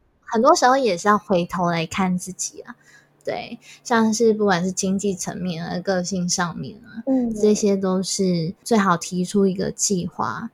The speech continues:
Speaker 1: 让家人可以了解说，诶，你的想法到底是什么？
Speaker 2: 因为，因为我朋友真的很想去挑战一下，
Speaker 1: 嗯。
Speaker 2: 我说，那么如果你真的很想去，这是你的梦想的话，那你就一定要做到。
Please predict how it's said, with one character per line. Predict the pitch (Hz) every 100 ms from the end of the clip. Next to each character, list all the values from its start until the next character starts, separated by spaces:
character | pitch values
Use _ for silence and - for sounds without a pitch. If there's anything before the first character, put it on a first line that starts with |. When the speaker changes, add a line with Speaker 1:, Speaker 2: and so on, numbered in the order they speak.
| _
Speaker 1:
让 | 220 208 190 196 -
家 | - 196 196 170
人 | 170
可 | 180 196
以 | 175
了 | 170 175 175
解 | 160 202
说， | - 196 -
诶， |
你 | 240 262 214 180 - _ -
的 |
想 | 202 180 175 180
法 | 170
到 | 160 180
底 | - -
是 | -
什 | - -
么？ | - - _ _
Speaker 2:
因 | 302
为， | 370 277 311
因 |
为 | 311 302
我 | 240 -
朋 | - 175
友 | 190 185
真 | 226 214
的 |
很 | 226 190 190
想 | 240 226 175 - -
去 | - 233 208 185 - -
挑 | - 214 190
战 | - 254 226
一 | 175 170
下， | - 196 165 -
Speaker 1:
嗯。 | - _ -
Speaker 2:
我 | 185
说， | - 240 226 208 214
那 | 196
么 | 196 240 240 240 - -
如 | 208 240
果 | 254
你 | 202
真 | - 226
的 | 226
很 | - 214
想 | 233 196 175
去， | - 226 190 175 _ -
这 | 196
是 | 247
你 | 226
的 | 190
梦 | 208 233
想 | 208 180
的 | 175
话， | 185 202 180 - -
那 | 180 170
你 | 175
就 | 180 214
一 | 175 180
定 | 220
要 | 214 175
做 | - 208 170 -
到。 | 151 -